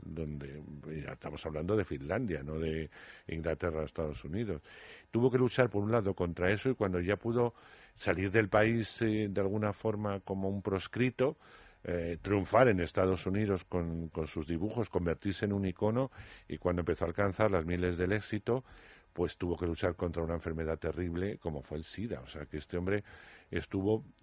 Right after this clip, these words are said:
en permanente lucha, y eso lo cuenta muy bien la película, ¿no? Por un lado y por el otro.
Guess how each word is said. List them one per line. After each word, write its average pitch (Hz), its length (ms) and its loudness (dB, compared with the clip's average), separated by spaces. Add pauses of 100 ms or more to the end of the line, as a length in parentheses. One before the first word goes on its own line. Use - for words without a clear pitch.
en 92 180 -2
permanente 87 600 2
lucha, 95 320 0
y 92 100 0
eso 110 160 0
lo 135 80 4
cuenta 117 260 0
muy 98 120 0
bien 90 200 0
la 80 80 -2
película, 76 460 -8
¿no? 98 240 -8
Por 76 180 -10
un 82 180 -4
lado 131 340 4
y 120 60 -2
por 87 200 -2
el 78 140 -2
otro. 76 280 -6